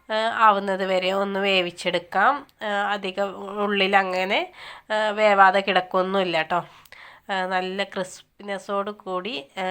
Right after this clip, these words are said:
ഇട്ട് തന്നെ നമുക്ക് കിട്ടും. ഇതിൻ്റെ ഉള്ളിൽ ഇങ്ങനെ മസാലകളൊക്കെ ഉണ്ടായിട്ട് തന്നെ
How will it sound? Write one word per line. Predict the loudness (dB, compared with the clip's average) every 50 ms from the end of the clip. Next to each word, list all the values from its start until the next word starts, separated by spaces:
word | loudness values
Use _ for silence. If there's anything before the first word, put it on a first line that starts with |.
| -4
ഇട്ട് | -6 -4 -4
തന്നെ | -6 -6 -2 -4
നമുക്ക് | -4 -4 -4 -6 -8 -10 -16 -10
കിട്ടും. | _ -10 -10 -10 _ -10 -10 -10 -10
ഇതിൻ്റെ | -14 -16 -14 -8 -6 -6
ഉള്ളിൽ | -4 -4 -4 -4 -4
ഇങ്ങനെ | -4 -4 -4 0
മസാലകളൊക്കെ | 0 0 0 0 0 2 2 2 2 0 0 -2 -4 -4 -4 -6
ഉണ്ടായിട്ട് | -2 0 0 0 0 -2 -4
തന്നെ | -4 -4 -2 -4